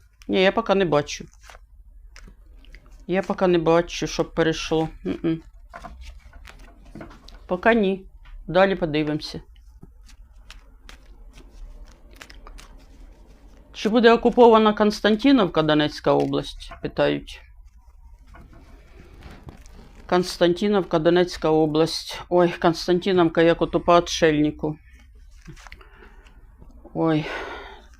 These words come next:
Так, страхи. Карта страхов. Чи буде окупована? Трудное сражение, большие бои.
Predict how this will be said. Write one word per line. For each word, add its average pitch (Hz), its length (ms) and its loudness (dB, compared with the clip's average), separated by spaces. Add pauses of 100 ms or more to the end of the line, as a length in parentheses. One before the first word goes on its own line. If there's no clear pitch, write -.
(200)
Так, 151 300 -4
страхи. - 600 0
Карта 156 360 -4
страхов. 180 540 -2 (380)
Чи - 140 -10
буде 196 240 2
окупована? 185 720 2 (580)
Трудное 156 460 0
сражение, 160 800 0
большие 160 540 0
бои. 151 560 0